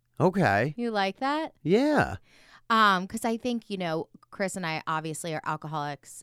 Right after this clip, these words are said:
Speaker 2: and addicts. Um, I think we've also dealt with other really hard things. And I think for some reason we're not allowed to talk about 'em. Our society says you gotta keep all that kind of stuff quiet.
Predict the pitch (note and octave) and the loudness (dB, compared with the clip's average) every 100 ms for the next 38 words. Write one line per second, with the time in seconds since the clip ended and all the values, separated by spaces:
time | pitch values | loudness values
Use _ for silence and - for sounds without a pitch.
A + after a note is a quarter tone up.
0 | - D#3 D3 D3 C#3 C#3 D3 - _ _ | -12 -10 -8 -8 -8 -10 -12 -16 _ _
1 | _ - D3 A#2+ G2+ D3 F#3+ - - _ | _ -14 -10 -8 -8 -10 -10 -14 -20 _
2 | - - _ - F#3 E3+ D#3+ - A3 A3 | -20 -20 _ 2 4 4 0 -4 -4 -2
3 | A3+ B3+ A3 G3+ G3+ G#3 A#3 G3+ F3+ - | 0 -2 -2 0 0 0 -2 0 0 -2
4 | E3+ - F#3 F3+ F3 D#3 C#3+ C#3+ C3+ B2 | -6 -4 -2 -2 -4 -4 -6 -6 -6 -6
5 | - B2+ C#2+ B1+ F3 G#3 - - _ _ | -10 -14 -12 -10 -10 -10 -14 -20 _ _
6 | _ _ _ _ _ _ _ _ F3+ F3 | _ _ _ _ _ _ _ _ -8 -6
7 | E3+ E3+ E3+ E3+ F3 F3 E3+ E3+ - - | -4 -4 -4 -6 -6 -6 -10 -14 -18 -18
8 | - G#3+ - B3+ B3+ _ _ - D4 C4+ | -14 -12 -6 -4 -4 _ _ -6 -4 -2
9 | D4+ D4+ D#4+ D#4 D#4+ E4+ E4+ F4+ F4+ E4+ | -2 0 0 -2 -2 -2 0 0 0 -4
10 | - F#4+ C5 - A3+ E3 C#3+ C#3+ B2 E3+ | -4 -2 -2 -4 -4 -2 -2 -2 -6 -6
11 | G3 - A#3 - A3 A#3+ B3+ B3 A3 G#3+ | -6 -6 -8 -2 -2 -2 -4 -4 -4 -4
12 | G#3+ G#3 G3+ - G3+ G3+ G3+ G3 F#3 F#3+ | -4 -4 -6 -10 -6 -4 -4 -6 -8 -8
13 | F#3 G#3 F#3 - F3+ A3+ D#3+ C2 | -8 -8 -8 -8 -4 -4 -6 -10